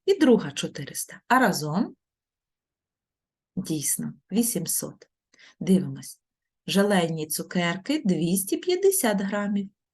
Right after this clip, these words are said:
Какао-порошок — п'ятдесят грамів.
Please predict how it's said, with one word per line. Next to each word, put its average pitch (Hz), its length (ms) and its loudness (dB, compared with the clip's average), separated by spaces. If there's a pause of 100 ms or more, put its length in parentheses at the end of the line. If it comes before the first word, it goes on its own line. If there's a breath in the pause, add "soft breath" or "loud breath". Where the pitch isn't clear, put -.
(120)
Какао-порошок — 170 1300 0
п'ятдесят 202 640 0
грамів. 175 500 -2